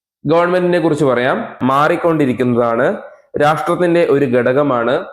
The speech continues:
ഭരണാധികാരികളും ഉദ്യോഗസ്ഥരും ഇതിൽ ഉൾക്കൊള്ളുന്നു. പരമാധികാരം വിനിയോഗിക്കുന്നത് ഈ ഏജൻസിയിലൂടെയാണ്. ഇരുപത്തിനാലാമത് ചോദ്യം, ഗവൺമെന്റിന്റെ ഘടകങ്ങൾ എന്തൊക്കെയാണ്? അതായത്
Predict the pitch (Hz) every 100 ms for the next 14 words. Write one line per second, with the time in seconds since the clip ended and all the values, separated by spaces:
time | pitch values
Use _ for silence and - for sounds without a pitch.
0 | - - 127 147 156 160 165 165 165 160
1 | 160 156 123 120 139 143 139 143 131 139
2 | 127 131 120 120 113 143 117 120 175 202
3 | _ _ - 156 160 170 170 170 170 170
4 | 165 147 139 143 139 139 139 139 135 _
5 | 139 143 - 123 123 139 139 147 147 143
6 | 135 110 90 - _ _ _ _ _ _
7 | _ _ _ _ - 151 175 175 170 156
8 | 156 151 147 151 127 113 135 208 - _
9 | - 147 165 175 185 180 170 175 127 123
10 | 131 139 120 131 - 135 131 127 131 123
11 | 123 127 - _ _ _ 120 123 127